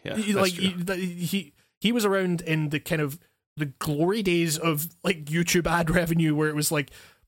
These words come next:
Speaker 2: people were making, like, there, there was a point around about, like, two thousand and twelve where ads started paying, like, substantially less. Like,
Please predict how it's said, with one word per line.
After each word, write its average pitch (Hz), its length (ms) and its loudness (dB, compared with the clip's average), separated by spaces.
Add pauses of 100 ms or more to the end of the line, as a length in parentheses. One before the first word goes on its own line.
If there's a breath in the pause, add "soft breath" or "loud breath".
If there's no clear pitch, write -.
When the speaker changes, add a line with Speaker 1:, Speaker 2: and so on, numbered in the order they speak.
(280)
Speaker 2:
people 165 320 0
were 156 120 2
making, 147 680 0 (100)
like, 175 360 0
there, 180 100 0
there 190 420 2
was 196 140 0
a 180 40 2
point 233 480 -2
around 170 320 2
about, 160 180 0
like, 151 140 -4
two 180 140 4
thousand 156 240 2
and 143 100 0
twelve 165 400 0
where 147 180 -4
ads 151 280 2
started 156 340 -2
paying, 143 460 0 (300 soft breath)
like, 135 180 -8
substantially 151 880 0
less. 135 540 0 (320 soft breath)
Like, 160 180 0